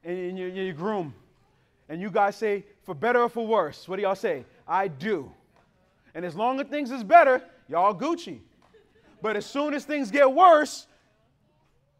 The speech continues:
you start rethinking that, right?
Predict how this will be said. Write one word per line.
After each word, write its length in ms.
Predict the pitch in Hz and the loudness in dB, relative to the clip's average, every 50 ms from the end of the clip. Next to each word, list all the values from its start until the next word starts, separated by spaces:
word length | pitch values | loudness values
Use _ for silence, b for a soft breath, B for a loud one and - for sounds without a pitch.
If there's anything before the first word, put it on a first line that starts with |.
| _ _ _ _ _ _ _ _ _ _ _ _ _ _ _ _ _ _ _ _ _ _ _ - | _ _ _ _ _ _ _ _ _ _ _ _ _ _ _ _ _ _ _ _ _ _ _ -12
you 80 | 196 | -10
start 280 | 190 - 233 202 185 185 | -2 4 4 4 4 4
rethinking 500 | 214 220 - 330 359 370 359 285 240 220 | 0 -2 2 2 2 2 2 0 -2 0
that, 220 | 196 165 139 139 | 0 0 0 0
right? 280 | 165 196 247 466 440 | 0 2 2 2 0